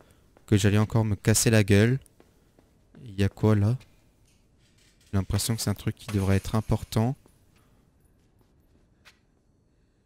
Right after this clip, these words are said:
Ok, il y a un truc chelou. Qu'est-ce que c'est que ça ? Ah, il y avait des collectables ! Sérieux ? C'est vraiment le premier que je vois ?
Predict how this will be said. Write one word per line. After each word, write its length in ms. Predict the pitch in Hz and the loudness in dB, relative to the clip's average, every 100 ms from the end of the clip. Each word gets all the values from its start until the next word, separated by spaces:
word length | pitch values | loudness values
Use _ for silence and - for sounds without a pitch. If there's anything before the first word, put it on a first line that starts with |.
| _ _ _ _ _ _ _ _ - | _ _ _ _ _ _ _ _ -4
Ok, 220 | 104 - | -2 0
il 200 | 110 123 | 0 0
y 140 | - 101 | -4 -4
a 60 | |
un 60 | 92 | -4
truc 260 | - 107 - | -4 -8 -6
chelou. 420 | - 110 110 135 - _ _ _ _ _ _ _ _ _ _ _ _ _ - | -2 0 0 -2 -6 _ _ _ _ _ _ _ _ _ _ _ _ _ -4
Qu'est-ce 180 | 110 - | -2 -2
que 80 | |
c'est 160 | 110 104 | -4 -4
que 60 | - | -4
ça ? 180 | - 113 - - - - - - - - - - _ - - - _ - - - | -2 -2 -2 -8 -14 -14 -12 -12 -12 -16 -20 -20 _ -20 -20 -20 _ -20 -20 0
Ah, 140 | 156 | 6
il 40 | 180 | 8
y 40 | |
avait 160 | 151 156 | 8 6
des 100 | 160 | 6
collectables ! 760 | - 175 - - 175 175 135 - _ _ _ _ _ _ - | 6 6 6 6 8 6 4 -2 _ _ _ _ _ _ -6
Sérieux ? 560 | - 139 156 180 208 - _ _ - | 2 4 6 6 4 0 _ _ -10
C'est 160 | - | 0
vraiment 240 | 131 151 175 | 4 6 4
le 80 | |
premier 340 | - - 160 175 | 2 4 4 6
que 60 | |
je 140 | 147 151 | 6 6
vois ? 320 | 135 151 196 | 6 4 2